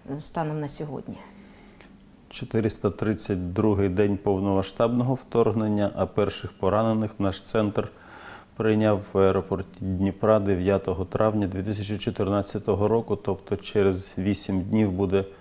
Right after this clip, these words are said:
Speaker 2: дев'ять років війни. І виклики практично ті самі, ті самі, крім того, що дуже потужна стала служба екстреної медичної допомоги в плані,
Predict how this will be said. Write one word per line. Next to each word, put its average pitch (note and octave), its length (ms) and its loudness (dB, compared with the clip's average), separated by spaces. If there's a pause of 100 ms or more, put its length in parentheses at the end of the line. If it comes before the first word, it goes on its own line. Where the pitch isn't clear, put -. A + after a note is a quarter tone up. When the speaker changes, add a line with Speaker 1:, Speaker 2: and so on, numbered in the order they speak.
(460)
Speaker 2:
дев'ять F#2 560 0 (260)
років F2+ 420 -4
війни. E2 380 -4 (920)
І - 40 -14 (400)
виклики G#2+ 460 0
практично G#2+ 600 -2
ті A2 160 -4
самі, A2+ 560 2 (380)
ті A2+ 80 -2
самі, G#2+ 440 2 (100)
крім G2+ 280 0
того, G2+ 320 4
що F#2+ 640 2 (760)
дуже G#2 200 2
потужна G2+ 540 0
стала F#2+ 300 2
служба G2 380 0
екстреної G#2 260 -2
медичної G#2 280 -2
допомоги A2+ 320 2
в F#2+ 40 -2
плані, G2+ 400 2